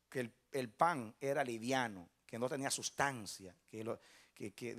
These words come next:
dijeron que l-, odiamos este, este maná, Dios entonces mandó se-, las serpientes. Entonces,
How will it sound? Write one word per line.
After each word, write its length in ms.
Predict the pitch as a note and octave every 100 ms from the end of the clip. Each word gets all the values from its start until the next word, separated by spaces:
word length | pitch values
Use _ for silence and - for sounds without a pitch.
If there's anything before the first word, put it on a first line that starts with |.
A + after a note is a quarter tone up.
| A#2
dijeron 340 | A#2+ C3+ D#3+
que 240 | B2 A#2 - _
l-, 320 | A2+ A#2+ B2+ -
odiamos 640 | B2+ A#2 B2+ E3+ F3+ C#3 B2+
este, 260 | A#2+ - A2+
este 240 | - -
maná, 420 | G#2 F#2 F2+ E2 - _ _ _ _
Dios 220 | A#2+ D3
entonces 480 | F3+ D3+ D3+ C#3 D3+
mandó 280 | A#2+ A#2 C#3+
se-, 140 | - - _ _ _ -
las 140 | C3
serpientes. 640 | F#3 F#3 D4+ C4+ - - - _ _ _ _ _ _ -
Entonces, 580 | A2+ G#2 F#2+ F#2 B2